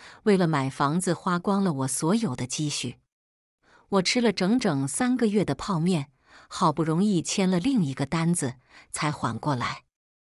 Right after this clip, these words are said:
当时房子价格是五十万没错，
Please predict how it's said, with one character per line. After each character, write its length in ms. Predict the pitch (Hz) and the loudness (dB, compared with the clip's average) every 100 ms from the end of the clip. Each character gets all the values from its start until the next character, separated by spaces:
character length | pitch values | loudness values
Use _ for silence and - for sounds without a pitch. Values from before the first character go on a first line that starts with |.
| _ _ | _ _
当 200 | 196 180 | 2 2
时 260 | - 151 151 | 2 0 0
房 340 | - 143 156 | 2 0 2
子 120 | 190 | -2
价 240 | 175 185 135 | 0 0 0
格 320 | 135 127 135 | -2 -2 -2
是 260 | - 165 - | -2 -2 -2
五 260 | 147 127 | -4 -4
十 180 | - 143 | -2 0
万 200 | 208 180 | 0 0
没 200 | 127 110 | 0 -2
错， 360 | - 190 - | -4 -4 -6